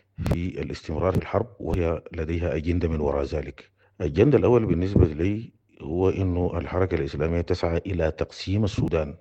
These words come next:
بالرجوع إلى مشروعها الذي اختطته في التسعينات لقيام دولة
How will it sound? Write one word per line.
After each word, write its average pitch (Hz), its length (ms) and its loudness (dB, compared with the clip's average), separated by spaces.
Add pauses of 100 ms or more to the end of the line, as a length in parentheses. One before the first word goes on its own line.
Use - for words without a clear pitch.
(120)
بالرجوع 80 580 2
إلى 80 260 0
مشروعها 78 760 -4 (300)
الذي 78 380 -8
اختطته - 520 -2
في 73 140 -4
التسعينات 87 760 -4 (220)
لقيام 87 460 2
دولة 90 260 2